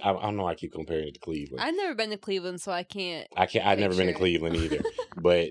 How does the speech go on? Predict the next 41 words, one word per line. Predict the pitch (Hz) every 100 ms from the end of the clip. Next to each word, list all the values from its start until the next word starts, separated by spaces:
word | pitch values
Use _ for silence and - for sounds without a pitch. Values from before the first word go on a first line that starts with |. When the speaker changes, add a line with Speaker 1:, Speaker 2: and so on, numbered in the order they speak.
| -
Speaker 1:
I | 95
just, | 90 92 90
I'm | 95 92
just | 92 -
assuming | 85 - 92 90 80 76
that | 76
Cleveland's | - 87 73 71
like | 73 69
this | 69 67
'cause | 78
LeBron | 71 69 82 76 67
left. | 67 64 - - - -
But, | 82
like, | 82 80 - - -
fucking, | 90 92
uh, | 87 85 85 85 82 78 78 -
Speaker 2:
<laughs> | -
Like, | 180 156
damn, | 190 185
if | 180 -
he | 220
left, | 196 175 165 160
it | 180
must | 190
be | 175 180
shitty | 185 214 196 175
then. | 170 165 180 202 -
Speaker 1:
Bro, | 196 123 110
Speaker 2:
Fuck. | -
Speaker 1:
uh, | 85 - _ _ 107
bro, | 104 101 85
on | 95 82
two | - 123
Speaker 2:
Did |
Speaker 1:
separate | 123 120 - 339
Speaker 2:
he |
go | -
to | -
Speaker 1:
occa- | -
Speaker 2:
L | 233 226
A? | 208 233 254